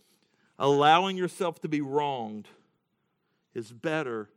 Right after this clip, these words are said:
than gospel opportunities lost. It's better. Now, as Keith comes, you may say, "What is the gospel?" I'm glad you asked. We say it every week, and I do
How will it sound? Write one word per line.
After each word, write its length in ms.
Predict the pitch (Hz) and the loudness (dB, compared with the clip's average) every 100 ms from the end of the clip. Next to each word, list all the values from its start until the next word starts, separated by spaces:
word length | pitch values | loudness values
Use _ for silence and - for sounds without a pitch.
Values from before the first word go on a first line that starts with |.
| _ _ | _ _
than 200 | 123 117 | -16 -14
gospel 520 | 110 127 127 - 135 - | -8 -8 -8 -12 -14 -12
opportunities 840 | 123 123 113 - 117 101 98 - | -12 -14 -20 -18 -16 -16 -18 -20
lost. 540 | 95 87 _ - _ _ _ _ _ _ _ _ _ _ _ _ | -20 -20 _ -20 _ _ _ _ _ _ _ _ _ _ _ _
It's 120 | _ | _
better. 300 | 107 95 92 _ _ _ _ _ _ _ _ - | -18 -18 -20 _ _ _ _ _ _ _ _ -8
Now, 300 | 143 165 - _ _ _ _ _ - | -4 -4 -8 _ _ _ _ _ -16
as 140 | 123 | -12
Keith 300 | - 175 - | -8 -8 -6
comes, 340 | 160 156 160 | -6 -6 -8
you 80 | 151 | -10
may 160 | 151 143 | -8 -8
say, 300 | - 156 151 | -6 -6 -4
"What 220 | 147 170 | -2 -4
is 340 | 143 156 147 | -6 -10 -10
the 80 | 147 | -10
gospel?" 600 | 143 151 156 - 226 - _ _ _ _ _ _ _ _ _ _ _ _ _ _ - | -4 -4 -4 -8 -10 -10 _ _ _ _ _ _ _ _ _ _ _ _ _ _ -14
I'm 60 | 127 | -6
glad 280 | 139 131 | -4 -4
you 100 | 135 | -6
asked. 380 | 123 156 - - - - _ _ _ _ _ _ _ _ _ _ _ _ - | -6 -8 -10 -18 -20 -20 _ _ _ _ _ _ _ _ _ _ _ _ -14
We 60 | 143 | -8
say 280 | - 247 | 0 4
it 80 | 220 | 4
every 160 | 185 151 | 2 0
week, 360 | 143 117 - - | -4 -6 -12 -16
and 160 | 143 | -14
I 320 | 135 156 202 196 | -4 -2 0 -2
do 360 | 127 147 175 | -6 -4 2